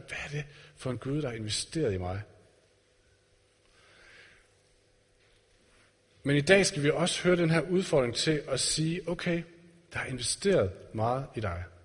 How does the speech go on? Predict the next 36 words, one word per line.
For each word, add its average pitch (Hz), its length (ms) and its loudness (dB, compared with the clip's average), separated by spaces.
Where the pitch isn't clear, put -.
og 120 80 -2
der 143 60 2
er 170 40 -4
en, 175 140 0
der 143 60 0
bliver 135 160 -4
ved 143 140 -2
med 147 100 0
at 117 60 -2
investere 101 460 -4
i 113 60 -8
dig." 92 220 -4
Hvor - 160 6
er 190 40 8
du 180 140 4
i 185 60 2
gang 165 260 2
med 135 80 2
at 123 60 2
investere 113 500 2
det 110 120 0
her 120 160 0
i 127 80 -4
andre? 170 380 -4
Hvor 180 80 4
er 180 40 6
du 180 60 6
i 175 40 8
gang 180 220 6
med 147 100 8
at 127 80 6
lægge 147 420 4
noget 139 300 2
af 123 120 -4
det 156 200 2
ned 147 220 2